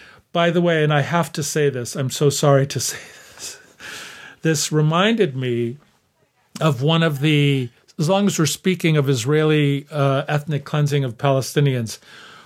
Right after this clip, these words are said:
truly one of the amazing,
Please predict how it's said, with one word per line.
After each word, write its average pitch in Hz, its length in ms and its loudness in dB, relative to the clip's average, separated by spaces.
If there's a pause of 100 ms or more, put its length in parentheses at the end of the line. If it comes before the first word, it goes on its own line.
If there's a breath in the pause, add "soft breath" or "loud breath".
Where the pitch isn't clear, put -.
(300 loud breath)
truly 220 420 0
one 170 300 2
of 156 180 -2
the 143 540 0 (360)
amazing, 151 1080 0